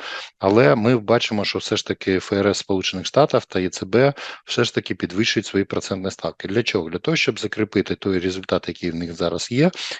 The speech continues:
і якось все ж таки стримати інфляцію. Е, крім того, хочу ще нагадати, що часткова інфляція, наприклад, у Є С, вона знизилася за рахунок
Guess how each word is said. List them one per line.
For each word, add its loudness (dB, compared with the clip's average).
і 4
якось 4
все 0
ж -2
таки -8
стримати 0
інфляцію. -6
Е, 2
крім 2
того, 2
хочу 0
ще 0
нагадати, 0
що -4
часткова 0
інфляція, 0
наприклад, -2
у 0
Є 2
С, -2
вона 2
знизилася 0
за -2
рахунок 0